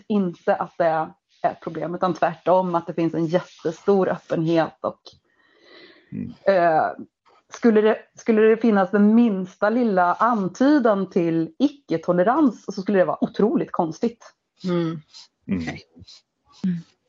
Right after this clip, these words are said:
Speaker 2: När jag
Speaker 3: Det är
Speaker 2: förstår
Speaker 3: ju
Speaker 2: det, eh, som en respons på det jag sa, så kan jag se, se din kommentar då. Men det är också så att det här är ju liksom ingen,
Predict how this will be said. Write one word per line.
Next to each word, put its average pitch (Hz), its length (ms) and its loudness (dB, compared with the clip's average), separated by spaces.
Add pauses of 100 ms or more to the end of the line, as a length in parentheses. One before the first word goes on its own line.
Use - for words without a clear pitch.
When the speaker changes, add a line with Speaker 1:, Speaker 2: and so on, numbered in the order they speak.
(200)
Speaker 2:
När 117 100 0
jag 147 80 0
Speaker 3:
Det 190 80 2
är 320 180 2
Speaker 2:
förstår 208 160 2
Speaker 3:
ju 123 380 0
Speaker 2:
det, 120 120 2
eh, 113 80 0 (280)
som 117 100 2
en 117 100 4
respons 110 360 0
på 113 80 0
det 104 100 2
jag 101 100 0
sa, 139 180 2
så 113 120 -4
kan 110 120 0
jag 101 100 0
se, 123 320 2
se 120 200 0
din 107 160 -4
kommentar 104 420 -2
då. 87 200 -8 (420)
Men 107 100 2
det 120 60 4
är 123 40 2
också 139 180 0
så 131 120 2
att 104 80 -4
det 123 60 0
här 113 140 2
är 101 140 2
ju 117 80 4
liksom 120 240 0
ingen, 92 340 -2